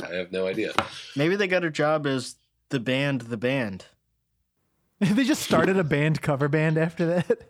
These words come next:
Speaker 1: The
Speaker 2: There's
Speaker 1: band
Speaker 2: probably
Speaker 1: band.
Speaker 2: one guy who was in the band who wants to keep it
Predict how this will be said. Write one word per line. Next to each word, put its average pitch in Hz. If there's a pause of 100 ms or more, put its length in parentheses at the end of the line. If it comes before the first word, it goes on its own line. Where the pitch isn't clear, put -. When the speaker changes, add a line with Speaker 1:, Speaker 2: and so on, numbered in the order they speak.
(400)
Speaker 1:
The 123
Speaker 2:
There's 131
Speaker 1:
band 123
Speaker 2:
probably 202
Speaker 1:
band. 135
Speaker 2:
one 147
guy 135
who 135
was 131
in 147
the 123
band 123
who 113
wants 117
to 117
keep 135
it 117